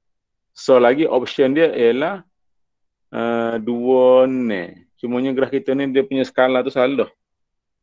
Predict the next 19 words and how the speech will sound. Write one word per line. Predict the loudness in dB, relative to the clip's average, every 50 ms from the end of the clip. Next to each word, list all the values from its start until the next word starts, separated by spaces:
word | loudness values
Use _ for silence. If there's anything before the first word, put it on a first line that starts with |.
| _ _ _ _ _ _ _ _ _
Jawapan | -4 -4 -4 -2 _ -2 -2 0
belakang | 0 0 -2 -2 -4 _ -6 -4 -4 -4 -6 -6 -8
tu | -6 -6 -6 -6 -6 -8 -8 -10 -14 -18 _ _ _ -16
dua | -12 -10 -10
belas, | -10 -12 -12
kita | -12 -14 -12 -12 -12
tengok. | -14 -14 -14 -18 _ _ _ _ _ _ _ _ _ _ _ _ _ _ _ _ _ _ _ _ _ _ _ _ _ _
Okey, | _ 0 0
dia | 0 2
bukan | 2 0 2
kosong | 2 2 2 2 2 0 0 0
ni | 0 -2 -2 -2 -2
tu, | -2 -2
dia | 2 2 4 4
dua | 4 4 4 4 4
ni | 4 2 -2 -2 -2 -2 -2 -2 -2 -4
tu | -6
sebenarnya. | -8 -8 -6 -4 -4 -2 -2 -2 -2 -4 -4 -8
Tapi | -10 -12